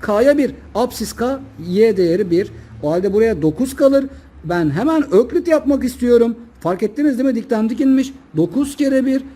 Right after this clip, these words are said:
K eşittir üç oldu arkadaşlar. K eşittir üç ise o halde şu minik üçgende bir Pisagor yaptığınızda O P'nin karesi,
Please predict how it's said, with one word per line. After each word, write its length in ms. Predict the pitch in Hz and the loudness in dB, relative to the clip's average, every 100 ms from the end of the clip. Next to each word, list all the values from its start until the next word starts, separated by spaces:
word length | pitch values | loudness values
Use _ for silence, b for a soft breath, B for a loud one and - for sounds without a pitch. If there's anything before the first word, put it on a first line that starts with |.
| - | -16
K 220 | - 262 196 | -4 0 0
eşittir 380 | 190 - 208 202 | -2 -4 -4 -2
üç 160 | 180 | -2
oldu 180 | 156 139 | -2 -2
arkadaşlar. 540 | 135 131 127 123 110 110 B B B - | -2 -4 -6 -8 -12 -14 B B B -4
K 240 | 294 320 | 0 4
eşittir 420 | 302 254 - 196 - | 2 0 -2 -2 0
üç 160 | 240 240 | -4 -4
ise 240 | 262 262 254 B - | 0 0 0 B -8
o 80 | 247 | -2
halde 240 | 269 269 | 0 0
şu 260 | 277 - 311 | -2 0 2
minik 680 | 294 330 381 370 330 - b b b _ 220 | 2 2 2 2 0 -2 b b b _ -12
üçgende 640 | - - 208 180 165 151 - | -4 -2 0 0 0 -2 -8
bir 300 | 180 269 254 | -2 0 0
Pisagor 420 | - 175 269 285 240 | -2 0 4 6 6
yaptığınızda 720 | 185 165 - 165 160 143 156 | 2 0 -2 -2 -2 -4 -4
O 220 | 190 208 | -2 0
P'nin 300 | 226 233 233 | 2 0 0
karesi, 580 | 220 226 240 208 160 156 | -4 0 2 2 -2 -4